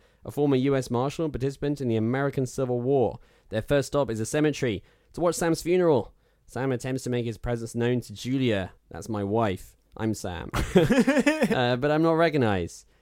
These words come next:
And Roy explains that the R I P D officers are given new identities and appearances to prevent them from revealing that the afterlife exists. Imagine what it would be like if people found that out.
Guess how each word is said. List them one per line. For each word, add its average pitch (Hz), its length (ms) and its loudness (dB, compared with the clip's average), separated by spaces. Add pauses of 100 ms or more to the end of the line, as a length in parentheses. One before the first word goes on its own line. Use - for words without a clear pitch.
(280)
And 92 480 -4
Roy 110 200 2
explains 113 460 0
that 107 60 -6
the 101 120 -2
R 120 120 0
I 117 60 0
P 127 140 -6
D 120 120 -2
officers 113 320 -2
are 98 40 -8
given 104 220 0
new 139 160 4
identities 131 540 -2
and 117 80 -2
appearances 104 600 -4 (320)
to - 80 -8
prevent 190 280 2
them 156 180 6
from 123 260 2
revealing 113 640 2
that 95 160 -4
the 92 180 -10
afterlife 113 640 -4 (440)
exists. 101 840 -2
Imagine 110 400 -2
what 104 140 -2
it - 40 -4
would 95 60 -6
be 104 100 -4
like 101 400 -4 (520)
if 113 100 -12
people 123 200 -4
found 127 220 -2
that 123 80 2
out. 131 280 0